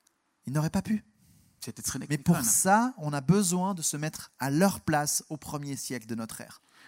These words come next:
Speaker 2: Und um das zu verstehen, müssen wir sich in, in, in, in ihren Gedanken oder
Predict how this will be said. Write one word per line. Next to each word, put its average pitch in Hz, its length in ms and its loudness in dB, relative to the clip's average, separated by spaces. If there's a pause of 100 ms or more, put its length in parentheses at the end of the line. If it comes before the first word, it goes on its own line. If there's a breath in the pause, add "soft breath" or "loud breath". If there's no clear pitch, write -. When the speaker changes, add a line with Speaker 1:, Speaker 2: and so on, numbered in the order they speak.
(160 loud breath)
Speaker 2:
Und 139 260 -4 (140)
um 143 100 -6
das 170 240 0
zu - 60 -6
verstehen, 160 580 -2
müssen 135 380 -8
wir 139 80 -12
sich - 260 -6
in, 147 160 -12
in, 139 180 -14
in, 123 920 -10
in - 100 -18
ihren 131 400 -6
Gedanken 156 460 -2
oder 131 220 -10